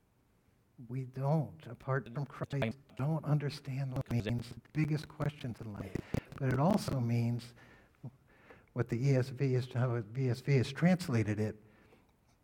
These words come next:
the darkness couldn't overcome it. You know,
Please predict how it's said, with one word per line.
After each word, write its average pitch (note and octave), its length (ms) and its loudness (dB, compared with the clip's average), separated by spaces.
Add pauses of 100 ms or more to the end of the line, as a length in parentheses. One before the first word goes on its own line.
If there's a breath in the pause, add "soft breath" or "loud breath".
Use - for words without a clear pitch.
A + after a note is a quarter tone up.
(100)
the - 80 -14
darkness D#3+ 540 2
couldn't C#3+ 300 -2
overcome G#2+ 520 -8
it. - 120 -20 (4000 soft breath)
You D3+ 80 6
know, C3 240 8